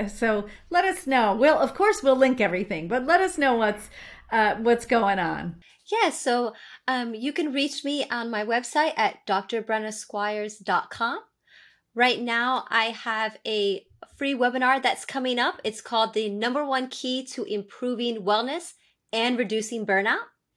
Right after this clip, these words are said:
Speaker 2: And so in this training, you're gonna gain some clarity on the driving force for change. Um, you'll also learn, um, what you need to know to increase motivation and to begin making progress towards your goals.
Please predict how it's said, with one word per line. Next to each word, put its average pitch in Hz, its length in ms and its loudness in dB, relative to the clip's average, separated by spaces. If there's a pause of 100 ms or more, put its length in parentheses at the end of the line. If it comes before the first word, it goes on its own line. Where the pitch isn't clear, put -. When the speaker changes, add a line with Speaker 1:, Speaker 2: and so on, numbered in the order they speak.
(340)
Speaker 2:
And 233 140 0
so 233 200 4
in 269 180 4
this 277 200 -2
training, 262 500 2
you're 220 140 -2
gonna 226 220 2
gain 214 340 0
some 196 180 -4
clarity 233 580 2
on 196 180 -2
the 190 80 -4
driving 202 500 0
force 214 440 -2
for - 140 -4
change. 233 640 -6 (440)
Um, 226 160 0
you'll 240 140 4
also 247 400 -2
learn, 233 580 -2
um, 208 280 -4
what 208 140 -4
you 226 100 -6
need 226 180 -4
to 214 100 -10
know 214 200 0
to 214 360 -6
increase 240 600 -2
motivation 214 720 0 (420)
and 226 200 2
to 226 80 -8
begin 247 440 2
making 233 380 -2
progress 208 640 0
towards 208 400 -2
your 190 120 -2
goals. - 580 -10